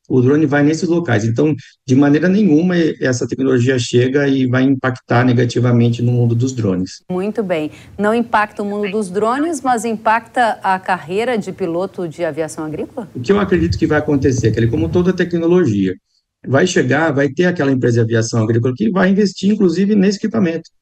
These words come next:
Speaker 1: Ela vai ter no portfólio dela, tá? É, então, o, o, é, é porque ele é pilotado também, tá, Kelly? Ele só não é, ele só não embarca, tá? Ele precisa de um piloto. Ele tem ali, ele, aquele pessoa vai,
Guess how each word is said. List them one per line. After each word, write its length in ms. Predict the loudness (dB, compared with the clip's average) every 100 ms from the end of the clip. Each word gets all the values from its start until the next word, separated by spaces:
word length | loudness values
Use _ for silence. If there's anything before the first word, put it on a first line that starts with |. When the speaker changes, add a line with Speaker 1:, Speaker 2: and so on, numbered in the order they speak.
| -6
Speaker 1:
Ela 200 | -2 -2
vai 260 | 0 0
ter 220 | 0 0 0
no 120 | 2
portfólio 520 | -2 -2 0 2 2
dela, 340 | 0 -2 -6 -6
tá? 220 | -4 -6 -8 -20 _ _
É, 140 | -2
então, 580 | 0 2 2 2 2 2 -2 -6
o, 760 | 0 2 2 4 4 4 2 0
o, 60 | -4
é, 260 | -6 -4 -4
é 40 |
porque 200 | -2 0
ele 80 | 2
é 80 | 2
pilotado 640 | 0 0 -2 -4 -2 -2
também, 340 | 0 2 2
tá, 120 | 2 0
Kelly? 240 | 0 2
Ele 120 | 2
só 160 | 0 0
não 160 | 2
é, 220 | 2 0 -4 -12 _
ele 220 | -2 0
só 180 | 0 2
não 80 | 2
embarca, 580 | 2 0 0 -2 -6 -4
tá? 220 | -4 -6 -8 _ _
Ele 180 | -2 0
precisa 360 | 0 0 0 2
de 80 |
um 80 | 2
piloto. 460 | 2 2 2 0 -6 _ _
Ele 200 | -2 -2
tem 320 | 0 0 2
ali, 280 | 2 2 2
ele, 320 | 2 0 -2
aquele 280 | -2 -2 0
pessoa 340 | 0 0 -2
vai, 260 | 0 0